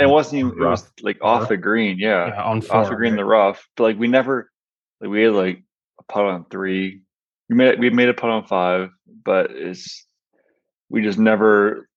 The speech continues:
Speaker 1: any putt inside, like, fifteen, twenty feet, we just, or fifteen, ten feet, we just couldn't make.
Speaker 2: Yeah, we left everything short. Um, that one putt that I,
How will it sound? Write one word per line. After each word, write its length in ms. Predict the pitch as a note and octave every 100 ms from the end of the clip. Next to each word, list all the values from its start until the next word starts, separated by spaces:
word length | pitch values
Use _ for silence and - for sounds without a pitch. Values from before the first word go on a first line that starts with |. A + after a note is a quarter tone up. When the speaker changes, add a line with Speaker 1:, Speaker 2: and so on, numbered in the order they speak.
| -
Speaker 1:
any 160 | A2+ A#2+
putt 320 | - A2 -
inside, 280 | A2 F#2 F#2+
like, 120 | F#2+
fifteen, 460 | - G2 - G2+ F#2
twenty 260 | - F#2+ E2+
feet, 300 | - F2+ D#2+
we 160 | E2
just, 320 | E2 - - _ _ _ _ -
or 100 | G2
fifteen, 540 | - G2+ - G2 F#2+
ten 200 | F2 F#2
feet, 320 | E2 F#2 F2 G1+
we 120 | -
just 200 | - -
couldn't 220 | - -
make. 320 | - - - _ _ _ - -
Speaker 2:
Yeah, 200 | G2 D#2+
we 160 | - G#2+
left 320 | A#2 A#2+ -
everything 440 | G2 G#2+ A2 A#2 G#2+
short. 520 | - F#2 F#2 - _ _ -
Um, 460 | F2 F2 F2+ F2+
that 300 | F2 F2+ E2
one 240 | F#2 G2 F#2+
putt 340 | G2 F#2 -
that 140 | F#2+
I, 60 | F2